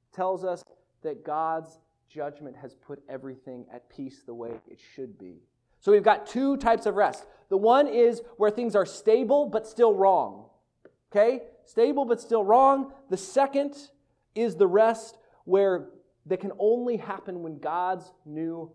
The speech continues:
order comes to be. It can only happen when God, God's presence puts everything to right. It can only happen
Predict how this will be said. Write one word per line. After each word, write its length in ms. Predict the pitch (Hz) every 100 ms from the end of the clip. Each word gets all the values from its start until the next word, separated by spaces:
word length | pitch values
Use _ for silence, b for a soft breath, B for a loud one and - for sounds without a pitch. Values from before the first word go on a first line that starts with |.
| _
order 500 | 160 170 151 123 107 _ _
comes 300 | - 123 117
to 100 | -
be. 320 | 113 107 98 _ _ _ _ _ _ _ _
It 80 | 156
can 120 | 208 208
only 360 | 220 247 254
happen 380 | 208 220 220 185
when 120 | 180
God, 360 | 175 190 180 - - 196
God's 280 | - 196 180 -
presence 800 | - 247 247 165 156 220 262 - _ b b
puts 300 | 233 220 -
everything 500 | 190 202 208 208 190
to 140 | 185 175
right. 280 | 160 117 90
It 100 | 151
can 120 | 208 196
only 400 | 196 220 262 262
happen 460 | 226 202 196 190 190